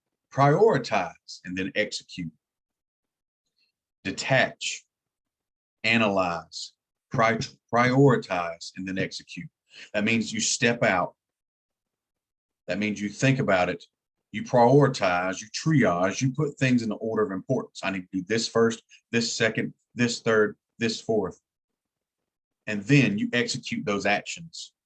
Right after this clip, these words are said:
I have been a duck on a pond many a time. On the outside, I look like stone cold. I'm cool.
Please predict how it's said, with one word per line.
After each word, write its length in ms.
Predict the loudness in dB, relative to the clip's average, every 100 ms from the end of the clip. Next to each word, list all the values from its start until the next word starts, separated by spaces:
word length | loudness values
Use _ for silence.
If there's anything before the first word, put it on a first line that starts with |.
| _ _ _ _ _ _ _ _ _ _ _ _ 0
I 520 | 4 4 4 2 -4 _ _ _ _ _ _ _ _ _
have 140 | -8 2
been 140 | 4
a 40 | 4
duck 360 | 0 0 2
on 80 | -2
a 80 | -4
pond 520 | -4 -2 -2 -4 -6
many 220 | -6 -6
a 40 | -6
time. 480 | -8 -8 -8 -10 -20 _ _ _ _ _ _ _ _ _ -12
On 120 | -4
the 100 | -2
outside, 400 | 0 0 2 2
I 40 |
look 180 | 2 2
like 160 | 0 -2
stone 400 | -2 0 0 -2
cold. 360 | -2 -2 -2 -6
I'm 100 | -6
cool. 320 | -2 -2